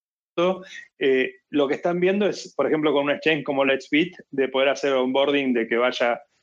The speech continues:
de cash, o sea, de, de, de fiat, a un DOC,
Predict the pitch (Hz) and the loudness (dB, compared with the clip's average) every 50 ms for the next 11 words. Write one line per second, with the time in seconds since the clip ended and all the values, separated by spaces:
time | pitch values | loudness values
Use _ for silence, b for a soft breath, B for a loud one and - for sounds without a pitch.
0 | _ _ - - 123 120 - - 139 160 180 175 - 135 120 - 131 123 120 117 | _ _ -6 -4 -4 -2 0 2 2 2 2 0 -2 -6 -4 -2 0 2 2 2
1 | 113 113 110 - 117 113 110 - 113 107 - - 147 156 170 180 196 190 - - | 2 0 0 0 0 0 0 0 -2 -4 -4 -4 -4 0 0 0 0 -2 -4 -10
2 | _ B B B B B B B - 139 135 143 160 175 180 170 - _ _ _ | _ B B B B B B B -4 -2 0 2 2 0 -2 -6 -10 _ _ _
3 | 147 147 135 127 127 123 135 135 143 160 - | -6 -4 -2 -2 -2 0 2 2 2 0 0